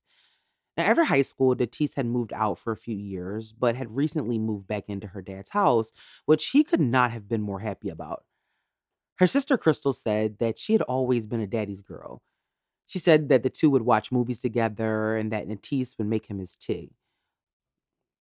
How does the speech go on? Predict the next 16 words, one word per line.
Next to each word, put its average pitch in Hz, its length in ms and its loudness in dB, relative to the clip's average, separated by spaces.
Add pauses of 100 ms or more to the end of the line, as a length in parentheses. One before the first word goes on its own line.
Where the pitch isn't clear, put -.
(420)
Now, 165 140 4
Tyree 196 400 6
at - 80 -2
this 147 160 4
time 110 340 -4
was 110 140 -4
in 120 80 -2
the 107 80 -2
Navy, 110 460 -4 (240)
and 127 140 -6
so 131 200 2
he 147 120 -4
was 220 140 0
stationed - 420 0
in 120 220 -2
Virginia. 104 640 -8